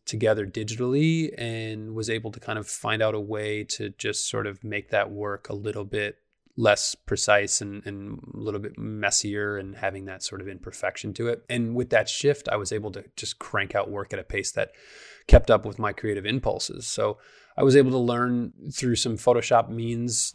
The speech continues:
that, you know, you would give what is a, known as a vector line in Illustrator, uh, a more roughened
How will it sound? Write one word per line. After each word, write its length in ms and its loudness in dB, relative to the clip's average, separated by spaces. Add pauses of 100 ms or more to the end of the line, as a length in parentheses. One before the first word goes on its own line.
(120)
that, 300 6
you 140 -2
know, 120 0
you 160 -6
would 240 -6
give 440 -6
what 440 2
is 180 -6
a, 340 -4
known 240 -4
as 100 -6
a 60 -8
vector 460 0
line 300 -4
in 220 -6
Illustrator, 800 -4 (100)
uh, 220 2
a 60 -4
more 240 2
roughened 540 -4